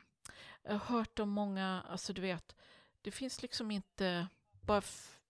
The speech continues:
nu har den nya premiärministern som, som leder landet, han har till exempel, ehm,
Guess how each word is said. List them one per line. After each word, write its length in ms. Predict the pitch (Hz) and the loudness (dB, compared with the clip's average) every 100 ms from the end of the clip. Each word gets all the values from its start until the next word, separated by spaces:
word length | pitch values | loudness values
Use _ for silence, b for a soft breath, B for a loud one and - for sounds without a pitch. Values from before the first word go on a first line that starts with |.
| _ | _
nu 180 | 226 262 | 2 4
har 240 | 269 226 | 6 6
den 180 | 202 208 | 6 6
nya 460 | 214 185 185 175 165 - | 4 6 6 4 2 -4
premiärministern 800 | - 214 214 202 226 294 - 190 | 2 4 6 4 2 0 2 0
som, 300 | - 185 170 | 2 -2 -2
som 400 | - - 185 175 | -4 -2 -2 -2
leder 360 | 170 233 233 196 | 2 4 4 2
landet, 480 | 165 175 180 185 - B B B B | 2 -2 -2 -2 -4 B B B B
han 320 | 254 277 254 | 2 4 2
har 340 | 196 185 180 - | 4 4 4 0
till 160 | - 190 | -2 -2
exempel, 920 | 170 - 175 156 - 175 170 156 156 - _ | 0 0 0 -2 -4 -2 -2 -2 -6 -10 _
ehm, 680 | - 175 175 180 - 170 175 | -6 -4 -4 -4 -8 -10 -14